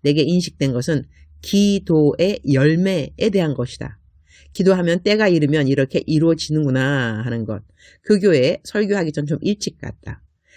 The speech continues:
그런데 어느 집사님이 꽃바구니를 갖고 오셨다. 내 최고의 날 묵상 식구이신데 그 교회 교인이라고 하신다. 그런데 그분 하시는 말씀이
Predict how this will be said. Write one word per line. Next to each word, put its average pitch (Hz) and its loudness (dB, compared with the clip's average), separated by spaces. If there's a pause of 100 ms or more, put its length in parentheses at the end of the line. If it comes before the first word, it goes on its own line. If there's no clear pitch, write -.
(140)
그런데 151 2
어느 147 2
집사님이 151 0
꽃바구니를 170 -2
갖고 139 -4
오셨다. 117 -4 (520)
내 131 2
최고의 185 0
날 165 0
묵상 160 -4
식구이신데 160 -2 (340)
그 185 2
교회 160 2
교인이라고 127 -2
하신다. 120 -8 (480)
그런데 226 2
그분 226 -2
하시는 220 0
말씀이 160 -2